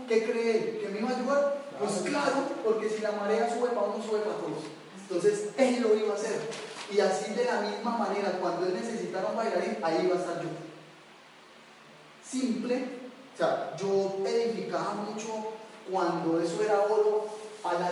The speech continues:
diamante Andrea Sánchez. "No, es que yo estoy asociado con la, con la gerente comercial del Banco Bancomea, regional". "¿En serio, Oscar?". Y yo le decía,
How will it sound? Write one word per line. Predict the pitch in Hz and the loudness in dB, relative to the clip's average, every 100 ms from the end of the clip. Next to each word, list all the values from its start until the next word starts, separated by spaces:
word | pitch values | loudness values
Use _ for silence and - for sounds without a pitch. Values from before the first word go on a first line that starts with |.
| 175 | 0
diamante | - - 185 190 220 | -2 -2 -2 -4 -4
Andrea | 214 214 214 214 | -4 -2 0 0
Sánchez. | 214 247 208 196 - - - 143 | -2 -4 -6 -6 -8 -14 -14 -8
"No, | - - | -6 -4
es | |
que | 208 180 | -4 -4
yo | 156 | -4
estoy | 151 180 | -4 -4
asociado | 202 202 180 170 160 165 | -4 -4 -6 -2 0 0
con | 170 160 | -4 -2
la, | 151 175 135 - - - - - - | 0 0 -2 -6 -12 -16 -18 -20 -8
con | 160 156 | -4 0
la | 151 156 | 0 0
gerente | 151 147 156 156 190 | -2 -2 -2 0 0
comercial | 185 180 156 139 - 165 165 165 170 | 0 -2 -4 -6 -10 -8 -6 -4 -4
del | 185 185 185 | -4 -4 -2
Banco | 190 - - 190 | -4 -4 -6 -6
Bancomea, | 190 - - 135 127 220 233 - - - - - - - - 190 | -6 -8 -8 -8 -6 -6 -6 -6 -12 -16 -18 -20 -20 -12 0 4
regional". | 185 185 - 170 156 160 254 247 - 127 - 139 | 4 2 -2 0 0 0 0 -2 -4 -10 -12 -10
"¿En | 143 156 | -8 -6
serio, | 277 277 269 262 | -4 -2 0 0
Oscar?". | 262 214 151 | 0 0 0
Y | |
yo | 156 | 0
le | 175 | 0
decía, | 170 | 0